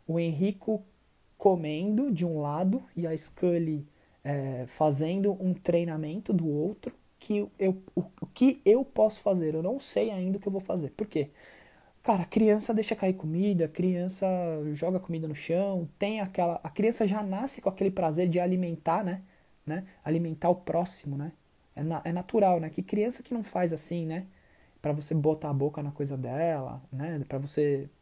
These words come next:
de te dar, né? A criança tem esse estímulo de dar, né? Isso é natural da gente porque a gente convive em grupo, né?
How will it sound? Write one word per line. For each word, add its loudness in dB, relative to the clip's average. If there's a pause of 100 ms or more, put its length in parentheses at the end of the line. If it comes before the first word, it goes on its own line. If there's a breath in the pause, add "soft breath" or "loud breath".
de 2
te 0
dar, 2
né? -8
A -12
criança -4
tem -8
esse -12
estímulo -6
de -2
dar, 0
né? -6
Isso -10
é -6
natural 0
da 2
gente -4
porque -6 (400 loud breath)
a -2
gente -2
convive 2
em 2
grupo, 2
né? -6